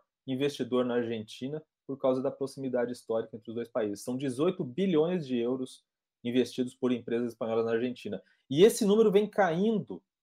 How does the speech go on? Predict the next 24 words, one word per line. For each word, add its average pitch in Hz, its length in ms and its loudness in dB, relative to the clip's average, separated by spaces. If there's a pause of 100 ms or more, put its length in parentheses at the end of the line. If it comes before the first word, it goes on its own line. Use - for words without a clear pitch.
desde 165 380 2
dois 151 160 0
mil 127 140 -2
e 113 40 -8
doze 120 480 0 (300)
por 156 140 -8
causa 165 300 4
de 170 100 -4
políticas 170 580 -2
adotadas 160 420 0
nos 165 160 -4
governos 160 400 0
de 170 80 -2
esquerda 175 560 2
da 107 100 2
Argentina. 101 580 -6
São 131 160 -8
políticas 190 520 -2
que, - 120 -6
inclusive, 196 400 -2
o 226 60 -2
Milei 196 540 2 (400)
sempre 233 400 4
criticou, - 640 -6